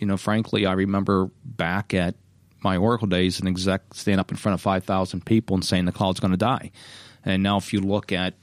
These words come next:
you know, the main players in technology, be it Microsoft, Oracle, S A P, they're racing to the cloud, right? And that's, that's a little different situation because they also have what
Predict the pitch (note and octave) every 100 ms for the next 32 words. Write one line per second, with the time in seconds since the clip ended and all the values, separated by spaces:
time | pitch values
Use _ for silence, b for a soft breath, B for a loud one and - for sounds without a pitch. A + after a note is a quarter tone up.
0 | _ B2 F#2+ F2+ - G2 F2+ F#2+ G2+ F#2+
1 | - G#2 G#2 G#2 F#2 F2+ G2 F#2 F2+ F#2
2 | _ _ - - G2+ F#2 F#2 A#2 A#2 F#2+
3 | F#2+ F#2+ - G2 G2 - - F#2 F#2 -
4 | A2 G2+ G2+ - F#2+ F#2+ - F#2+ F2+ -
5 | A#2+ G#2+ G2+ B B B - A2 F#2+ F#2
6 | A2 - A2 G2+ F2+ - - - - -
7 | - - F#2+ A2 F#2+ F#2 G2+ - - F2+
8 | G2 - A2 A2 A2+ A#2 - A#2 C3 A#2
9 | A#2+ C3 G2+ F#2+ - G2 G2 G2+ - -
10 | G2 G2 G#2